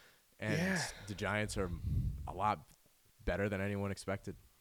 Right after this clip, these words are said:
Speaker 2: Yeah, and I
Speaker 1: We're
Speaker 2: think
Speaker 1: just a well-coached team.
Speaker 2: Yeah, Metcalf not playing is, is pretty big for you guys, as well as Lockett being banged up, uh,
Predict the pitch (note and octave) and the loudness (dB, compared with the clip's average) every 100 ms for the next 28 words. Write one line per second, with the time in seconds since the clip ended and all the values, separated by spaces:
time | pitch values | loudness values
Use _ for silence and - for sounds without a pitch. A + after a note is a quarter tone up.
0 | - D#3 F3 D#3+ F3 - G3+ F#3+ C#3 A2 | 6 10 10 10 8 10 10 8 4 6
1 | G#2 - - F#2+ - - G2 E2+ - _ | 6 6 2 0 -2 -6 -8 -8 -14 _
2 | - E3+ C#3+ C3 F3 - F#3+ F3+ F3+ F3+ | 4 8 10 8 8 10 10 8 6 6
3 | - B2+ B2 C#3 - - - - - B2+ | 4 4 4 0 -4 -18 -20 -20 -2 0
4 | G#2+ - C3 G#2+ - D3+ C3 B2 B2 - | 2 4 4 4 10 10 10 8 6 6
5 | B2 A2+ G#2+ A2 G#2+ - A#2 C#3 D3+ B2+ | 4 6 4 4 2 0 4 6 8 6
6 | B2 C#3+ D#3 F3 - - D3+ D3 A2+ C#3 | 4 2 4 4 4 4 6 6 6 4
7 | C#3 C#3 C#3 - B2 | 6 6 6 4 -2